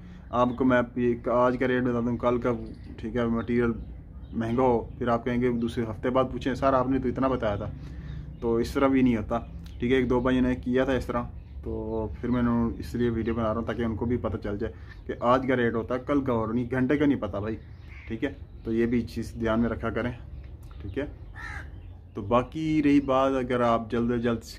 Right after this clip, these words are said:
काम का चाहिए आपको, ठीक है, तो please फिर आपने लाजमी इस video को देखना है।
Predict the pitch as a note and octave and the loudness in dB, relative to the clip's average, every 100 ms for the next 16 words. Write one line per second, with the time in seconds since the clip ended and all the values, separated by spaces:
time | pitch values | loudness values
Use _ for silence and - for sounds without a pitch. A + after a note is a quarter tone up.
0 | - A2 A2 A2+ G#2+ A2+ A2 - A#2 C#3+ | -4 -2 0 -4 -4 -2 -2 -2 -4 0
1 | D3 G#2 F2+ - F#2+ G#2 A#2+ A#2 - - | 2 2 0 -6 -8 -8 -10 -12 -14 -18
2 | - F#2+ A2 B2 B2 - A#2 A2 A2 A2 | -12 -10 0 2 2 0 2 2 2 -2
3 | G#2 G#2 B2 C3+ C3+ B2+ A#2+ A#2+ A#2+ B2 | -2 0 2 4 4 2 2 0 2 0
4 | A2+ A2+ A#2+ B2+ A#2+ | 0 -2 -2 -4 -4